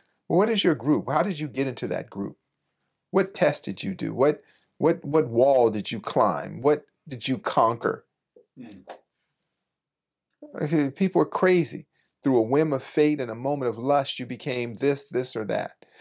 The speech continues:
Speaker 1: It's like that comedy I sent you, that poor Indian guy. Remember he said, "We're, we're basically white people." No, no, you're not.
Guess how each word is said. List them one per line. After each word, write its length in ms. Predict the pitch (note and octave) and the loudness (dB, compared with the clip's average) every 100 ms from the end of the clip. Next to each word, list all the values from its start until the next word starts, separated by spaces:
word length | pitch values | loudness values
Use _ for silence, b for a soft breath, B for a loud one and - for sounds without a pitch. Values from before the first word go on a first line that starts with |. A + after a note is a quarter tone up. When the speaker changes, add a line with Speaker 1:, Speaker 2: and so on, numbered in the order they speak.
| B B | B B
Speaker 1:
It's 100 | D#3+ | 0
like 120 | D#3 | 2
that 240 | D3 - | 2 0
comedy 480 | - D3 D3 C3+ A2+ | 0 2 2 2 0
I 80 | A2 | -2
sent 300 | - B2+ - | -4 -6 -4
you, 60 | |
that 200 | A2 G#2+ | -2 -4
poor 220 | - C#3+ B2 | -2 0 0
Indian 380 | B2+ C3 A2+ | -2 -6 -6
guy. 160 | A2+ G#2 | -6 -6
Remember 280 | A#2 B2+ C3 | -6 -8 -8
he 60 | |
said, 200 | B2 B2 - b b | -8 -10 -12 b b
"We're, 220 | D#3+ G#3+ | 2 2
we're 180 | D#3+ A#3+ | 4 2
basically 600 | G3+ C4 D4 G#3 F#3 C#3 | 4 4 4 2 2 2
white 340 | C3+ G3+ F#3+ - | 4 4 2 0
people." 180 | D3 | -6
No, 160 | D#3+ F#3+ | -2 0
no, 320 | E3 A2+ A#2 _ _ - | 0 -4 -8 _ _ -12
you're 160 | C3+ C3 | -8 -2
not. 520 | C3 F2 E2+ _ | -2 -2 -8 _